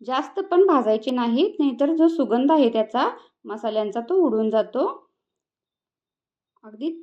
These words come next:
पाच ते सहा हिरवी वेलची टाकायची आहे आणि आपल्या हाताला गरम लागल इतपतच हे मंद आचेवर भाजायचं आहे. आता हे पूर्णपणे थंड होऊ द्यायचं आहे. या ठिकाणी हाताला आपल्या भा-, चटके बसत नाहीत, पूर्ण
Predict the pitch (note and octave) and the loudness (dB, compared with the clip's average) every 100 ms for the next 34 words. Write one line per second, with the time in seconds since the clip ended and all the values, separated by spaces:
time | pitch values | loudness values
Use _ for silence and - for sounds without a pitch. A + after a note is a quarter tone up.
0 | _ - B3 - - C#4+ D#4+ D#4+ F#4+ F#4 | _ -8 -8 -8 -6 -2 -2 0 -2 -2
1 | D#4+ C4 A#3+ G4 D#4+ A#3 F4 G#4+ A#3+ F#3+ | -4 0 0 0 -2 2 2 4 0 -2
2 | G#3+ A3+ A3 G3 F#3+ G#3 G#3+ F#3+ F#3 _ | -4 -4 -2 -6 -2 -2 0 -2 -4 _
3 | _ _ - C#4+ E4+ D#4+ F#4 D#4+ C#4 D4 | _ _ -10 -6 -4 -2 -2 -2 -2 0
4 | E4 D4 D#4 D4 E4+ F4 B3+ D#4 D4+ - | 0 4 6 6 6 6 4 2 0 -6
5 | - D#4 F4 - C#4+ B4 C#4+ B3+ A#3 A#3+ | -6 -4 -4 -2 -2 0 0 2 4 2
6 | A#3 A#3 F#4+ D#4 A3 G3+ C4+ E4 C#4 A#3+ | 2 -2 2 2 2 0 -2 0 0 2
7 | C#4+ A#4+ - _ _ - A3+ C#4+ F4 D#4+ | 0 -2 -14 _ _ -18 -6 -4 -4 -4
8 | D#4 F4 G4+ C#4+ B3+ F#4+ - D#4 A#3 A3 | 2 4 4 2 0 0 2 2 2 0
9 | G3 G3 F#3+ G3 F#3+ G#3+ G#3+ F#3+ F3+ - | 0 0 0 0 0 -2 0 0 -2 -8
10 | _ _ _ _ _ _ - G#3+ B3 A3+ | _ _ _ _ _ _ -12 -10 -8 -4
11 | A#3 F#4 - - A#3 G#3+ G#3+ A#3 A#3 C4+ | 2 2 2 -8 -4 -2 0 0 0 0
12 | C4 B3+ - A#3 A#3 B3 C4 B3+ A3 C#4+ | -2 -4 -8 -6 -4 -4 -4 -2 -2 -2
13 | - B3+ B3+ | -4 -4 0